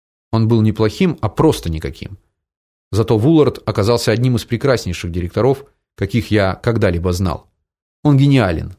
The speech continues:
это мудрый человек, который всегда поддержит. Я мало таких встречал».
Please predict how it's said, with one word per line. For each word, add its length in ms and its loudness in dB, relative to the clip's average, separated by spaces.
это 180 0
мудрый 360 4
человек, 480 -6
который 280 0
всегда 280 0
поддержит. 680 -2
Я 140 0
мало 220 2
таких 280 -10
встречал». 480 -10